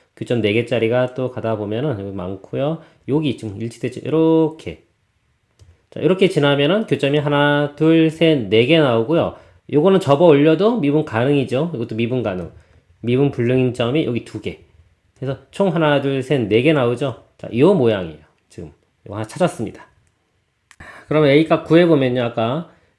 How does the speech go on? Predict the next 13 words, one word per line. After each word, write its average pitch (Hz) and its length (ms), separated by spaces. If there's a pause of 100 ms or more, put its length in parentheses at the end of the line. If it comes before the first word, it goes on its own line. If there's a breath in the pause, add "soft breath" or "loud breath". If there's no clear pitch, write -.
요 160 160
점이 170 460
접어 151 260
올려서 151 320
여기로 143 180
간 123 200
거죠. 131 520
마이너스 143 720
사와 160 680
삼십육의 165 840
중점이 127 540
여기 95 180
돼요. - 140